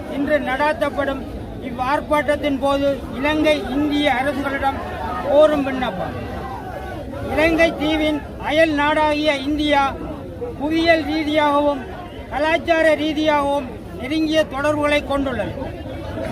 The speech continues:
இலங்கையில் ஏற்பட்ட பேரிடர் காலத்தில் இந்தியா வழங்கி வரும் உதவிகளையும் மறக்க முடியாது. ஆனாலும் இலங்கை ஒரு இறையாண்மை உள்ள நாடு. உலக நாடுகள் யாவும்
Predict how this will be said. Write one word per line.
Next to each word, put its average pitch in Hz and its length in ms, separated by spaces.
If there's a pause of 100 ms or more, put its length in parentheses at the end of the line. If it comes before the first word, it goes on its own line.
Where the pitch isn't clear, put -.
(220)
இலங்கையில் 311 540
ஏற்பட்ட 302 640 (240)
பேரிடர் 302 440
காலத்தில் 294 580 (800)
இந்தியா 311 400
வழங்கி 294 420
வரும் 294 320
உதவிகளையும் 285 880
மறக்க 277 360
முடியாது. 247 460 (840)
ஆனாலும் 294 640 (460)
இலங்கை 320 500
ஒரு 262 280
இறையாண்மை 302 680
உள்ள 294 240
நாடு. 254 340 (800)
உலக 320 340
நாடுகள் 294 560
யாவும் 302 460